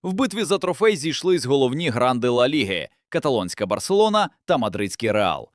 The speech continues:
Саме ці команди в четверте поспіль бились один з одним у фіналі Суперкубка. За минулі три роки Барселона двічі тріумфувала, тоді як Реал здобув свій трофей у дві тисячі двадцять четвертому році.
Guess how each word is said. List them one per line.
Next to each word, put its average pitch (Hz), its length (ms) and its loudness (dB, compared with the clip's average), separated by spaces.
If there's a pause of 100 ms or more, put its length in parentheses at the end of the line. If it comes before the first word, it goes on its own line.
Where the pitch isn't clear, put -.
Саме 226 360 -2
ці 170 200 -4
команди 160 440 -2
в 139 40 -4
четверте 110 480 -2
поспіль 185 440 -4
бились 143 460 -2
один 101 280 -4
з 90 80 -6
одним 156 340 -2
у 113 80 -4
фіналі 87 380 -6
Суперкубка. 101 800 -6 (140)
За 151 200 0
минулі 202 360 2
три 139 200 0
роки 220 280 4
Барселона 175 600 0
двічі 151 440 -4
тріумфувала, 151 840 2 (180)
тоді 123 220 -2
як 98 220 0
Реал 175 280 4
здобув 175 380 -2
свій 196 220 -6
трофей 196 500 2 (140)
у 208 100 -2
дві 131 180 -2
тисячі 147 400 -6
двадцять 104 400 -2
четвертому 101 540 -4
році. 87 440 -4